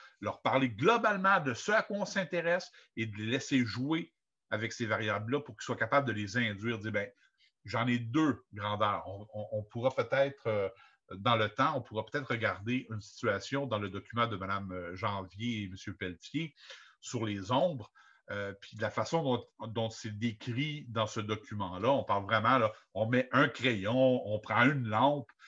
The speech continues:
puis on, on regarde l'ombre du crayon sur une table. C'est simple, simple, simple, mais ça demande à l'élève de jouer avec ces variables-là et tranquillement, on le guide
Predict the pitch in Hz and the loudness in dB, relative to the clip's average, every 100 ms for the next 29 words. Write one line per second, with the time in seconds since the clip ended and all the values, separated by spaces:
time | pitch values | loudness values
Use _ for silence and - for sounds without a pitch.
0 | - - 127 139 131 - - 113 107 104 | -20 -6 0 2 0 -2 0 2 2 2
1 | 90 107 123 127 113 117 127 143 113 113 | -2 2 4 4 2 4 6 4 0 -4
2 | 101 - 113 101 123 139 - - 127 123 | -4 -4 -2 2 2 0 -4 -4 2 2
3 | 101 90 - 120 131 117 - 92 92 _ | 0 -6 0 4 4 0 -6 -6 -6 _
4 | _ - - - 160 156 127 - 131 117 | _ -12 -4 2 2 0 -6 0 2 2
5 | - 139 151 156 - _ - - - - | 0 2 2 0 -12 _ -20 -20 -20 -6
6 | 110 113 110 98 107 120 127 92 101 117 | -2 -2 -2 -2 2 4 4 0 2 4
7 | 123 101 101 95 - 101 104 127 113 - | 4 2 -6 -6 -8 -6 2 4 4 0
8 | _ _ _ - 95 95 - - 98 87 | _ _ _ -6 -4 -4 -6 -10 -6 -6
9 | 92 92 92 98 87 78 92 107 120 - | -6 -4 -4 -2 -4 -4 -4 -2 -4 -8
10 | _ _ 104 107 110 - - 139 139 - | _ _ -2 -2 -2 -6 0 2 2 0
11 | 107 110 139 139 117 107 95 98 147 127 | -2 4 4 4 2 0 -4 2 6 6
12 | 101 | 4